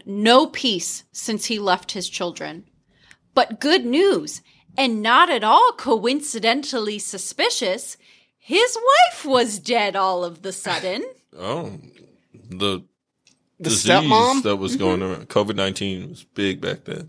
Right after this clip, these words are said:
Speaker 2: It was a thing.
Speaker 1: Or maybe, considering she had the same insults as the witch.
Speaker 2: Hmm.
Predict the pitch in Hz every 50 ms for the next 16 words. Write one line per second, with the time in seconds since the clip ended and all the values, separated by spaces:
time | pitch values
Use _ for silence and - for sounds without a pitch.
0 | - - 87 92 101 - - - - 92 92 92 90 - _ _ _ _ _ 226
1 | 240 247 254 262 302 427 480 466 240 208 202 202 - - 254 240 240 - - 262
2 | 262 269 262 254 254 254 254 - - 247 247 247 269 294 330 320 262 240 233 262
3 | 269 - - - 262 262 294 302 277 262 269 285 311 311 - - 262 247 233 196
4 | - - - - - - 214 240 262 226 220 190 208 214 220 214 247 339 349 -
5 | - - - - - - - - _ _ _ _ _ _ _ _ _ _ _ _
6 | _ _ _ _ _ _ _ _ _ _ _ _ _ 339 349 359 359 359 359 349
7 | 349 349 349 359